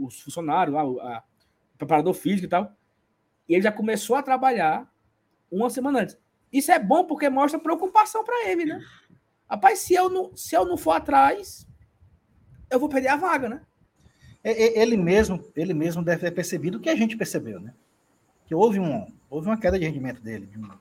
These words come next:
Speaker 2: de um, de uma temporada pra outra. Ele mesmo deve ter percebido isso. Faz parte, né? Ele agora
Speaker 1: E
Speaker 2: quer
Speaker 1: ele,
Speaker 2: recuperar.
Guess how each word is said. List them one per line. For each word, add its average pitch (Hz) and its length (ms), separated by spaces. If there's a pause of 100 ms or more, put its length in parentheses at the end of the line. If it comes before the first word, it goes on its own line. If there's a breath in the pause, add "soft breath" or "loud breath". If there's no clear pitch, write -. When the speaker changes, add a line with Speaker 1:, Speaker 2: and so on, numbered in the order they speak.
(640)
Speaker 2:
de 131 80
um, - 20
de - 340
uma 139 80
temporada 131 400
pra 120 160
outra. - 300 (420 soft breath)
Ele 156 140
mesmo 185 200
deve 190 160
ter 196 80
percebido 180 440
isso. 139 220
Faz 196 200
parte, 202 320
né? 175 100 (400)
Ele 143 60
agora 143 200
Speaker 1:
E - 20
Speaker 2:
quer 226 120
Speaker 1:
ele, 220 120
Speaker 2:
recuperar. 208 260